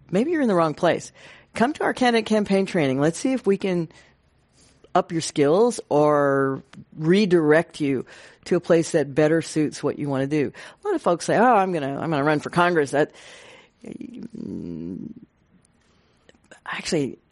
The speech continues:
having been in office, I was first elected twenty-two years ago. I've been out of office, uh, four years now.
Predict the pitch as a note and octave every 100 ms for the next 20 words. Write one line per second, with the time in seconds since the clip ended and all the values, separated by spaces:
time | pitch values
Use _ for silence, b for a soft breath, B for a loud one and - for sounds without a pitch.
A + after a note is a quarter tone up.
0 | _ _ _ _ _ _ _ - E3 F#3+
1 | F#3 E3+ A#3+ F#3+ D3 D3 - - - F3+
2 | F#3 F3 E3 D3 D3 D3 - D#3+ D3+ D3
3 | - C#3 C3+ C3 G#2+ A#2 B2 C#3+ D3 C#3
4 | - - - - - D2 - D#3 D#3 C#3
5 | C3+ C3 F2+ F#2